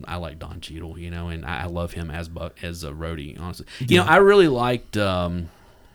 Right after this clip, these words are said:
Speaker 1: oh, what's, who was it that played him originally?
Speaker 2: No, Don Cheadle's a better
Speaker 1: Uh, but I, I
Speaker 2: roadie.
Speaker 1: liked him, but Don Cheadle has been a better roadie over time.
Speaker 2: Yeah.
Speaker 1: Um, what's the guy? Terrence, um,
Speaker 2: Howard?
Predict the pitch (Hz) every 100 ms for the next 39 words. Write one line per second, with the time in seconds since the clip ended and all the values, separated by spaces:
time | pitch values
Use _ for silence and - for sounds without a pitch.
0 | _ _ _ _ _ _ _ _ _ 90
1 | 87 85 87 87 - - 95 87 82 62
2 | - 82 82 87 85 87 85 87 87 -
3 | _ _ _ _ - 135 117 117 135 131
4 | 123 113 107 120 110 127 107 101 101 -
5 | - 123 131 117 113 127 131 135 151 101
6 | - 143 143 143 139 107 113 107 - 110
7 | 113 120 120 117 110 92 95 92 95 92
8 | 90 90 85 85 87 90 - 87 90 87
9 | 82 - 87 85 90 85 135 120 90 -
10 | - - - - - 107 101 92 90 87
11 | 80 - - - - - _ _ _ _
12 | _ _ - - - - - 107 107 98
13 | - - 85 87 82 85 80 82 80 82
14 | 90 87 104